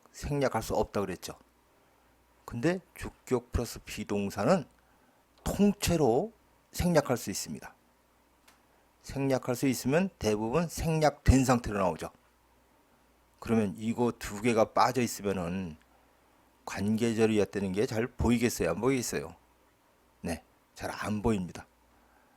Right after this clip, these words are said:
어, 그래서 어렵다는 것이고, 이 부분이 어려운 거예요. 자, 여기 우리 방금 전에 한 스파이 그거, the spy who loved.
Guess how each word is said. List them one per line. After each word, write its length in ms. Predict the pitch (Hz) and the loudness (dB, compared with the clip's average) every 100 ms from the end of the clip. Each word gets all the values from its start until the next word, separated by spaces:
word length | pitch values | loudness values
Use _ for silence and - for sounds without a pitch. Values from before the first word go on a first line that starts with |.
| _ _ _ _ | _ _ _ _
어, 200 | 80 80 _ _ | -16 -16 _ _
그래서 500 | - 107 113 113 147 | -2 4 4 4 2
어렵다는 480 | 117 117 - 110 101 | 4 2 2 0 0
것이고, 600 | 95 - 104 90 113 143 _ _ _ _ _ _ _ - | -2 0 2 2 0 -4 _ _ _ _ _ _ _ -8
이 120 | 160 | -4
부분이 280 | 160 147 131 | 0 2 4
어려운 300 | 101 92 82 | 2 0 -6
거예요. 260 | 78 82 - _ _ _ _ _ _ _ _ _ _ _ _ _ | -12 -14 -20 _ _ _ _ _ _ _ _ _ _ _ _ _
자, 180 | - 113 | -4 2
여기 380 | 127 143 190 185 _ | 2 2 -2 -4 _
우리 120 | - | -4
방금 260 | 117 110 113 | -2 0 2
전에 120 | 110 | 2
한 60 | 107 | 2
스파이 380 | - - 123 104 | 0 0 2 2
그거, 400 | 85 85 113 202 - _ _ _ _ _ _ _ _ _ _ _ _ _ - | 0 -2 0 -2 -12 _ _ _ _ _ _ _ _ _ _ _ _ _ -2
the 100 | 104 | -2
spy 440 | - - 113 135 | -2 -2 2 2
who 400 | 139 - 151 - 107 | 0 -4 -4 0 6
loved. 420 | 107 - - | 6 4 -12